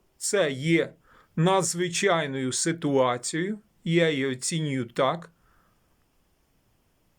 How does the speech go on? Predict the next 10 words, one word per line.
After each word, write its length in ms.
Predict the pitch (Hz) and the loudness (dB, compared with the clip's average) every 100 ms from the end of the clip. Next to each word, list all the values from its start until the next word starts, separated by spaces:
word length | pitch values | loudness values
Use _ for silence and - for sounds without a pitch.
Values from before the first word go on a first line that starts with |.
| - | -2
яка 420 | 147 - 170 226 | -2 2 2 2
може 380 | 185 180 185 233 | 0 0 0 -2
привести 640 | - 170 156 180 175 196 | -2 0 2 2 0 -2
до 140 | 131 | -2
дуже 360 | 131 135 165 202 | -2 0 2 0
поганих 640 | - 175 135 151 160 170 | 0 -2 0 0 0 -2
наслідків. 720 | 175 180 165 139 120 - - - _ _ _ _ _ _ _ - | 0 0 0 -6 -10 -16 -20 -20 _ _ _ _ _ _ _ -2
Це 160 | 208 | 0
не 160 | 196 165 | 0 -2
тільки 460 | 165 156 - 220 | -2 -4 -2 -4